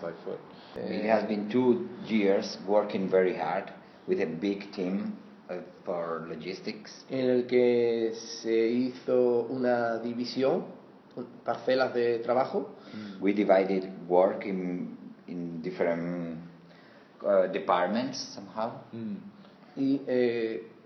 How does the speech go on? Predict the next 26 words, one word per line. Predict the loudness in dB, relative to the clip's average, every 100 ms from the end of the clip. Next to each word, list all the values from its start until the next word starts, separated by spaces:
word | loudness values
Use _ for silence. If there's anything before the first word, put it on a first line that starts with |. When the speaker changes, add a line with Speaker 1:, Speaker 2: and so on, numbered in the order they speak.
| -20 0
Speaker 3:
cada | 4 6 4 0
compañero | -2 -2 -2 2 2 2 0 -10 -6
tenía | -4 -2
un | -2 0
trabajo, | 0 0 -2
una | -2 0
labor. | 0 0 -4 -10 -20 _ -20
Speaker 1:
Mm. | -18 -18 -18 -6 -2
Speaker 2:
Each | -2 0
of | 0 0 2
the | 2 2 0 2
partners | 4 2 -2 -4
or | -6
the | -8 -6
members | -6 -4 -6 -8
of | -8
the | -8
mountain | -8 -8 -8 -6
club, | -6 -6 -12 -20 -20 -20 -20 -10 -4
uh, | -4
had | -2 -2
a | 0 0 -2 -6
specific, | -12 -14 -12 -10 -12 -12 -18 -18 -8
uh, | -6 -4 -6 -8 -6
function. | -6 -6 -12 -14 -16 -18
Speaker 1:
Mm-hmm. | -16 -12